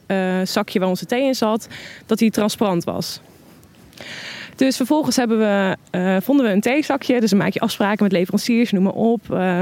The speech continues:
hè, over inkoopprijzen, bla, bla, bla, bla. En onze thee werd verpakt in dat zakje.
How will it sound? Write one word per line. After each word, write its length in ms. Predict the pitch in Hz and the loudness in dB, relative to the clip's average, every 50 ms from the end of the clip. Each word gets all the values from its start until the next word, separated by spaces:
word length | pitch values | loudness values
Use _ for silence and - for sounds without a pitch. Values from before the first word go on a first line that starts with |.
| 185 196 | 2 2
hè, 220 | 214 226 233 - | 2 2 0 0
over 200 | 190 196 - - | -2 -2 -2 0
inkoopprijzen, 720 | - 247 233 226 233 208 - - 214 214 214 220 - 214 185 | 0 2 2 2 0 0 0 0 0 0 0 0 0 0 0
bla, 100 | 165 147 | 0 0
bla, 120 | 165 175 190 | 2 2 2
bla, 140 | 214 240 247 | 2 2 2
bla. 260 | 214 294 294 294 294 - - - - - - - - - - - - - - | 2 2 0 0 -2 -4 -10 -16 -16 -16 -18 -18 -20 -20 -20 -20 -20 -8 -2
En 140 | - - | 0 2
onze 140 | 240 - 185 | 2 2 2
thee 160 | - 233 226 | 2 2 2
werd 120 | 214 202 - | 2 0 0
verpakt 320 | - - - 226 233 - | -2 -2 -2 -2 0 0
in 60 | 196 | 0
dat 140 | 156 165 - | 0 0 0
zakje. 500 | - 277 277 - - 277 262 262 277 294 | -2 -2 -2 0 0 0 0 0 0 -2